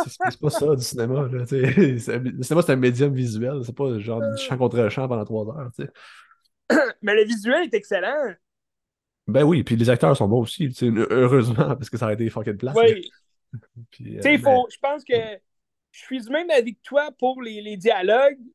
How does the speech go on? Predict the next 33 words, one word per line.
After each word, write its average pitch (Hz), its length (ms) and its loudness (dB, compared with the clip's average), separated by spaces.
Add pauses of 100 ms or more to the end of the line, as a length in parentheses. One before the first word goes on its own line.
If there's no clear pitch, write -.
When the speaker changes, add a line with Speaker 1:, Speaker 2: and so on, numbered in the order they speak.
Speaker 2:
Oui, 233 320 -8
c'était 214 240 4
long. 247 360 4
Oui, 254 160 -8
des 214 140 -12
fois, 247 240 0
c'était, 185 400 -6
c'était 196 200 -4
du 190 60 -12
charabia 202 460 0
aussi, 240 320 -6
comme 202 220 0
on 190 100 -4
connaît 208 300 -4
Nolan 202 400 0
dans 180 360 -10
pas 196 120 -4
mal 220 140 -6
de 262 80 -8
ses 220 200 -8
films, 262 540 -4 (640)
ou 208 80 -4
presque. 214 560 0 (640)
Quand 269 160 2
son 262 160 2
histoire 277 320 2
est 240 160 -6
trop, 269 420 0
euh, 196 240 -2
complexe 226 600 -2
ou 196 60 -12
compliquée, 240 600 -10
tu - 40 -20